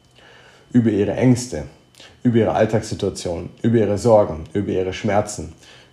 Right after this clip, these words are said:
über ihre Familiengeschichte, über die Kindheit, über ihren Alltag und ihr,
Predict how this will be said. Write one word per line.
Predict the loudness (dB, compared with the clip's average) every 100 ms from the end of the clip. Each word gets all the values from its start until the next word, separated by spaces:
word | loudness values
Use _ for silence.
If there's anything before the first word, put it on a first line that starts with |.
| 2
über | 4 4 4
ihre | 2 0
Familiengeschichte, | 0 2 4 2 -2 -6 -8 -8 -12 -12 -2
über | 2 2
die | 0 -4 -4 -6 -12 _ _
Kindheit, | 2 2 2 -2 -4 -8 _ -20 -20 _
über | 4 4 2
ihren | 2 -2 0
Alltag | 2 2 0 -2
und | -2 -4
ihr, | -4